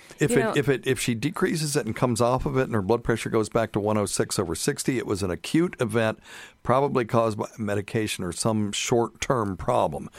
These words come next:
Speaker 1: Uh, if it, uh, remains elevated, however, she now has chronic hypertension, and it's more likely to be genetic than anything
Speaker 2: It
Speaker 1: else. Go
Speaker 2: sounds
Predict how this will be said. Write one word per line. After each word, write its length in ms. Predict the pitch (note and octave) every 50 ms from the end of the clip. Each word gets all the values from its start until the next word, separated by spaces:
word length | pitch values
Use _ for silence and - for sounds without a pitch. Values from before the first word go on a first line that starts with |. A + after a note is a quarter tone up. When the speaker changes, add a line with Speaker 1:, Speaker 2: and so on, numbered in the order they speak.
| - - - - - - - - - -
Speaker 1:
Uh, 360 | - A#2+ A2 G2+ F#2+ F#2+ F#2+ - -
if 260 | B2+ C3+ - - -
it, 460 | C3 B2 A#2+ A#2 A2+ - - - - - -
uh, 80 | A#2+ A#2
remains 800 | G#2 G#2 A2+ A2+ A2 A2 A2+ A#2 B2 B2+ A#2+ A#2+ A2+ - - - _ -
elevated, 540 | A#2 B2+ C3 B2+ G#2+ G2 F2+ F2 E2+ E2
however, 400 | F#2 G2 G2 F#2+ F2+ F2 E2+ F2
she 180 | F2 - - G2
now 220 | F2+ F2+ F2 E2+
has 200 | F2 F2 E2+ D#2+
chronic 440 | - - - - C3 B2+ A#2+ A2+ F2+
hypertension, 800 | - G#2 G2 E2+ - - E2+ D#2 - F#2+ E2+ D#2+ - - F2+ E2+
and 100 | E2+ E2+
it's 220 | E2+ F2 E2+ - -
more 200 | F#2+ F2+ E2+ E2+
likely 320 | E2 E2 D#2+ - F2+ E2
to 100 | D2+ D#2
be 140 | D#2 E2+ D2+
genetic 480 | D2 - - G#3+ - F2 E2 D2+ -
than 160 | - - - D2+
anything 360 | - D#2+ D2+ - - F#2 -
Speaker 2:
It 60 | -
Speaker 1:
else. 200 | - D#2+ D#2 - - _
Go 60 | -
Speaker 2:
sounds 240 | - - A#3+ A#3 C4+